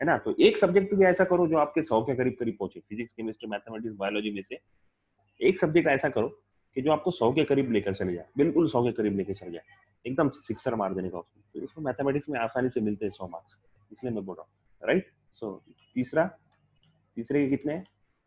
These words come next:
और practice अपने पास है, ये तो तुम अभी घर पे solve किए, देखो ये वाला problem घर पे solve कर सकते हैं, plus है through, देखो दे-, तीसरा वाला, तीसरा वाला पूरा exercise तुम कर सकते हो, मेरे बोलने की जरूरत नहीं पड़ेगी आपको, तीसरा वाला पूरा आप कर सकते हो, राइट?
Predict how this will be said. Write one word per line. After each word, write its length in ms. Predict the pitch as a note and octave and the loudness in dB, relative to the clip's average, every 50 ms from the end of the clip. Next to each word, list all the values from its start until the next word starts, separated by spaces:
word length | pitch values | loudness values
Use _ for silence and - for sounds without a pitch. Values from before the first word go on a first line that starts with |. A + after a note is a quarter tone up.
| _ _ _ _ _ _ _ _ _ _ _ _ _ - | _ _ _ _ _ _ _ _ _ _ _ _ _ -10
और 60 | G2+ | -8
practice 360 | - - A2+ - - C#3+ C3+ | -4 -4 -4 -2 -2 -4 -2
अपने 160 | C#3 C#3 C#3+ | 0 0 2
पास 180 | C#3 D3 C3+ - - | 4 2 2 2 0
है, 120 | F#2 E2+ G#2 | -2 0 0
ये 80 | C3 | 2
तो 120 | C#3 F3+ E3 | 4 4 4
तुम 180 | E3 F#3 E3+ | 4 4 6
अभी 140 | E3 E3 F3+ | 6 6 6
घर 140 | C#3 C#3 C3+ | 6 4 4
पे 100 | - F3+ | 4 4
solve 240 | F3+ E3+ E3 D3 C#3 | 4 4 2 2 2
किए, 100 | E3 D3+ | 2 2
देखो 200 | C3+ C3+ B2+ A2+ | 4 4 4 4
ये 100 | A2+ A#2+ | 4 6
वाला 180 | B2 B2 B2+ | 4 4 4
problem 320 | B2 A#2+ A#2+ A#2 B2+ B2 A2+ | 2 0 0 2 2 2 2
घर 100 | G2+ G2+ | 0 0
पे 100 | G#2 A#2 | 0 -2
solve 200 | - - A2 G#2+ | -2 -2 -2 -2
कर 120 | A2 G#2 | -4 -6
सकते 220 | - - - _ - | -8 -10 -20 _ -20
हैं, 80 | - _ _ _ | -20 _ _ _
plus 200 | - A#2+ G#2+ - - | -4 -4 -4 -4 -6
है 80 | G2+ - _ _ _ _ _ _ - | -14 -16 _ _ _ _ _ _ -6
through, 160 | - A2+ G#2 - - _ _ _ - | -4 -4 -4 -4 -8 _ _ _ -2
देखो 180 | A#2+ B2 B2+ A#2 | -2 0 0 2
दे-, 120 | A2 G#2 - - - | 0 0 0 -2 -4
तीसरा 280 | B2 A2+ - A#2+ A#2 | -6 -4 0 2 2
वाला, 140 | G#2 G2+ G#2 A2 - _ _ _ _ - | 2 2 0 -2 -8 _ _ _ _ -6
तीसरा 200 | C#3+ C#3+ - F#3 | -4 0 2 4
वाला 140 | F3+ F3 F#3 | 6 6 6
पूरा 220 | F3 - F3+ F#3+ F3 | 4 4 4 4 4
exercise 360 | D#3 - D#3 - D3 C3+ - | 4 2 -2 0 -2 -2 -2
तुम 100 | - A#2 | -2 -4
कर 140 | G2+ G2+ F#2+ | -2 -4 -4
सकते 180 | - - - _ | -6 -8 -18 _
हो, 80 | _ - _ _ _ _ _ _ _ A2+ | _ -20 _ _ _ _ _ _ _ 0
मेरे 120 | B2 C#3 | 2 2
बोलने 220 | C3+ C3+ C#3 C#3 | 4 4 4 2
की 80 | C#3 C#3 | 2 2
जरूरत 220 | B2 B2 A#2+ A#2+ B2 | 2 2 0 0 -2
नहीं 80 | A#2+ G2 | -4 -4
पड़ेगी 260 | F#2 F2+ F2+ E2 D#2 - _ - F2 | -4 -4 -6 -6 -10 -16 _ -12 -12
आपको, 200 | F#2+ - - - | -12 -12 -12 -12
तीसरा 300 | - A#2+ B2 C3 B2 A#2 | -10 -8 -6 -2 -2 -2
वाला 140 | A#2+ A#2+ | -2 -2
पूरा 220 | A#2 - A#2 A2+ A2 | -4 -6 -4 -4 -4
आप 120 | G#2 - - | -4 -4 -8
कर 80 | F#2 | -14
सकते 140 | F2+ - D#2 | -14 -16 -20
हो, 140 | - _ _ _ _ _ _ _ _ - | -20 _ _ _ _ _ _ _ _ -4
राइट? 220 | B2+ E3 F#3 - | -4 -4 -4 -6